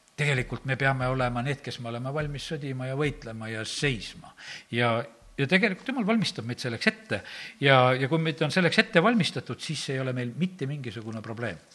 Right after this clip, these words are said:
Sest et üks ajab tuhat minema. Üks teeb selle ära. Üks teeb ära. Kiitus Jumalale. Ja Jumal on hea ja täna lõpetan sellega selle sõnumi. Amen.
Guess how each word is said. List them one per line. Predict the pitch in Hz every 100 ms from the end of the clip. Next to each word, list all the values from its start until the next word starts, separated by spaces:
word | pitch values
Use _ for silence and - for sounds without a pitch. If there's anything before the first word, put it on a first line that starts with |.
| - - _
Sest | - 143 - 147
et | - _ - _ _ _ _ _
üks | 123 127 - - - _ _ _ _ _
ajab | 123 -
tuhat | 147 117 -
minema. | 107 71 - - - - _ _ _ _ _ _ _ _ _ _ _ _ _ _ 151
Üks | -
teeb | 151 -
selle | 151 131
ära. | 127 95 - _ - _ _ _ - _ _ _ 160
Üks | - -
teeb | 156 190
ära. | 165 92 - _
Kiitus | 185 185 -
Jumalale. | 175 165 98 87 - - - - -
Ja | 131 120 - - _ -
Jumal | 190 151
on | 139
hea | 147 113 - -
ja | 131 - - _ _ _
täna | 160 143
lõpetan | 131 113 - 107
sellega | 117 107 101
selle | 107
sõnumi. | 104 110 98 92 - -
Amen. | 113 113